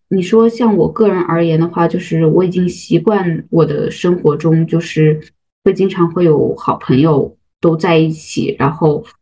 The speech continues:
好像我目前的生活就是其实有朋友有家人就足够，就够充实嘛。就是白天上班，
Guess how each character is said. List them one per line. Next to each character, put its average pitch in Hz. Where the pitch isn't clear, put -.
好 -
像 170
我 147
目 185
前 156
的 151
生 170
活 151
就 170
是 156
其 156
实 185
有 135
朋 165
友 180
有 151
家 165
人 156
就 156
足 147
够， 165
就 185
够 180
充 170
实 -
嘛。 -
就 170
是 156
白 156
天 170
上 170
班， 165